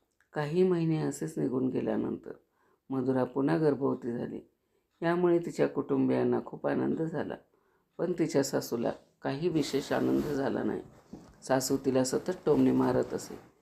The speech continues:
"तू एका बाळाला खाल्लं आहेस, आता हेही बाळ जीवन ठेवशील की खाशील, याचा काही भरोसा नाही. तू एक पापी आहेस.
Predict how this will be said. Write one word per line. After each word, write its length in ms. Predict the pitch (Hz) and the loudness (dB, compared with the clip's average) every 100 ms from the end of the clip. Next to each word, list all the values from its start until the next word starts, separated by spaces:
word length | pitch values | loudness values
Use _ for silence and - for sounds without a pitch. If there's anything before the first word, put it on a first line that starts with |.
| _ - - _ _ - | _ -20 -20 _ _ 0
"तू 100 | 196 | 4
एका 300 | 196 185 160 | 4 4 4
बाळाला 420 | 147 139 135 135 - | 6 6 6 4 2
खाल्लं 280 | 139 131 | -2 0
आहेस, 480 | 147 135 131 - - _ _ _ _ - | 0 0 -4 -6 -10 _ _ _ _ -8
आता 260 | 131 131 | -6 -2
हेही 360 | 131 139 139 170 | -2 2 2 2
बाळ 240 | 170 135 | 2 0
जीवन 380 | 131 135 131 131 | 0 0 0 0
ठेवशील 400 | 147 139 139 143 139 | 0 -2 -2 -6 -4
की 160 | 160 170 | -6 -6
खाशील, 380 | 170 139 - - - _ _ _ _ _ - | -4 -4 -4 -10 -12 _ _ _ _ _ -6
याचा 240 | 127 135 | -4 -4
काही 320 | 131 127 131 | -2 -2 -2
भरोसा 400 | 147 151 156 160 | -2 -2 -2 -2
नाही. 180 | 156 143 - _ _ _ _ _ _ _ _ _ _ _ _ _ - | -2 -2 -6 _ _ _ _ _ _ _ _ _ _ _ _ _ 0
तू 60 | |
एक 260 | 196 190 190 | 2 2 2
पापी 320 | 151 143 175 | 0 0 0
आहेस. 440 | 165 135 127 - | 0 0 -2 -8